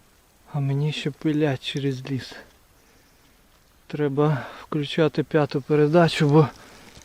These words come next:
не хочеться в темряві в лісі. Ось така монетка, берем. Так, друзі, на цьому все. Я в метрах ста вже від села, і там машина.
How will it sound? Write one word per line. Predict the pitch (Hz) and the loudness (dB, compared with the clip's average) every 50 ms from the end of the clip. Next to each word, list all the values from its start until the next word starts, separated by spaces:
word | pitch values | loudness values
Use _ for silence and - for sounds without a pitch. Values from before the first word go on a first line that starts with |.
| _ _ - | _ _ 0
не | 151 156 151 | 2 2 2
хочеться | - - 175 156 - - - - - 160 139 - - - _ _ _ - - _ - - _ _ _ _ _ _ _ _ _ - | 4 4 4 4 4 2 -4 0 0 0 0 0 -2 -16 _ _ _ -20 -20 _ -20 -20 _ _ _ _ _ _ _ _ _ -20
в | - | -14
темряві | - - 156 143 139 135 131 139 135 139 139 127 - - - - | -2 0 2 2 4 4 4 2 2 4 2 0 -2 -6 -6 -4
в | 143 131 | -4 -2
лісі. | 135 135 120 - - - 139 104 - - - - - - - - - - - - - - - - - - - - - - - - - - | -2 -2 -4 -4 -4 -6 -6 -6 -6 -12 -20 -20 -20 -20 -20 -20 -20 -20 -20 -20 -20 -20 -20 -20 -20 -20 -20 -20 -20 -20 -20 -16 -8 -6
Ось | 147 135 - | -6 -4 -2
така | - 151 - - 160 | -2 -2 2 4 4
монетка, | 151 151 151 156 170 185 185 - - - 175 151 135 120 - - | 4 6 4 4 4 2 2 0 0 0 0 0 0 -2 -4 -4
берем. | 143 131 131 127 123 120 117 120 117 - - - - - - - | -2 -2 0 0 0 0 0 -2 -4 -6 -12 -20 -20 -20 -14 -4
Так, | - 175 165 151 143 | 0 0 0 0 0
друзі, | 135 147 156 165 151 135 139 | -2 0 0 0 0 0 0
на | 143 147 143 | 0 -2 -2
цьому | - - 190 185 170 160 151 | -2 0 0 0 2 0 -2
все. | - - - 196 190 202 208 202 - - - - - - - - - - - - - | -2 -2 2 4 6 6 6 4 0 -6 -18 -20 -20 -20 -20 -20 -20 -20 -20 -10 -6
Я | 135 131 147 151 156 160 156 | -4 -2 2 4 4 4 4
в | 143 | 4
метрах | 147 156 156 160 165 165 151 - 165 156 143 - | 2 2 2 4 4 4 4 4 2 2 2 2
ста | - - - - - - - 180 165 160 156 123 - - - - - - - - - - - - - | -2 -6 -8 -10 -6 2 6 6 8 8 6 4 -2 -10 -18 -20 -20 -20 -20 -20 -20 -20 -20 -18 -12
вже | 135 131 131 135 147 147 143 143 139 135 135 131 | -10 -6 0 4 6 8 8 8 6 4 2 0
від | 131 135 139 131 - | 0 -2 -2 -2 -2
села, | - - 170 160 165 180 185 190 202 202 175 | -2 2 4 6 8 8 8 8 8 6 6
і | 143 | 4
там | - - 151 147 143 | 2 2 0 2 2
машина. | 143 143 143 147 - - - 180 185 196 196 190 151 | 2 0 0 -2 -2 -4 -2 0 2 4 4 4 2